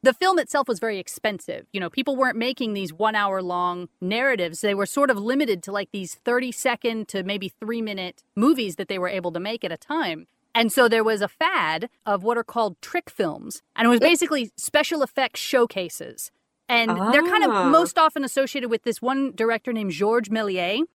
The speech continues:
Speaker 1: He's the one who made the movie with the big moon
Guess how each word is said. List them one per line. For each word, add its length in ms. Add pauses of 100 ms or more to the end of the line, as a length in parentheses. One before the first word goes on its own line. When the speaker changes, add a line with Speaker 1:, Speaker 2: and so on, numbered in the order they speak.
(140)
Speaker 1:
He's 220
the 80
one 200
who 120
made 340
the 80
movie 320
with 240 (200)
the 100
big 260
moon 560